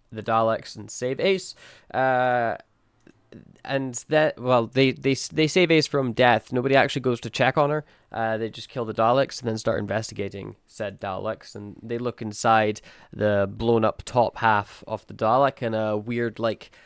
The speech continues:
arm comes and grabs the Doctor's throat, which then gets beaten to death by blonde lady, who I don't remember at all from the other two episodes. I'm assuming she must have been there.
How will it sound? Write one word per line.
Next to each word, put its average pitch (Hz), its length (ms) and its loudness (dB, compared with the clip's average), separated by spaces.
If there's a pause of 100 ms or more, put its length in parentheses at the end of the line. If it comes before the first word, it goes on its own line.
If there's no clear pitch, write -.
(220)
arm 123 380 2
comes 123 440 -2
and 110 100 -4
grabs 113 280 2
the 120 60 -10
Doctor's 92 460 -4
throat, 196 400 -4
which - 260 -10
then 123 240 2
gets - 260 -4 (240)
beaten 127 360 -4
to 123 120 -2
death 113 380 0 (320)
by 107 300 2
blonde 131 460 4
lady, 160 280 2
who 120 180 -4
I 117 60 2
don't 135 340 0
remember 123 460 2
at 117 240 -4
all 139 160 4
from 175 200 0
the 165 100 -2
other 165 140 -2
two 190 140 -2
episodes. 202 420 0
I'm 196 140 2
assuming 226 380 0
she 156 140 2
must 143 240 2
have 113 100 -8
been 110 180 -2
there. 120 240 -2